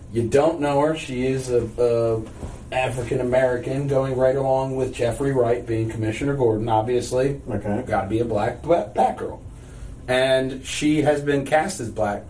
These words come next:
Speaker 1: Batgirl, but where she came from is impressive. She's a complete unknown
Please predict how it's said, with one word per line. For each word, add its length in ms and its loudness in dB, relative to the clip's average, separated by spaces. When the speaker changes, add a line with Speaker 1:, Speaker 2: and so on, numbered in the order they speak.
Speaker 1:
Batgirl, 540 0
but 220 2
where 240 2
she 220 -6
came 300 0
from 260 -6
is 120 -8
impressive. 540 -4
She's 260 0
a 140 0
complete 540 2
unknown 580 0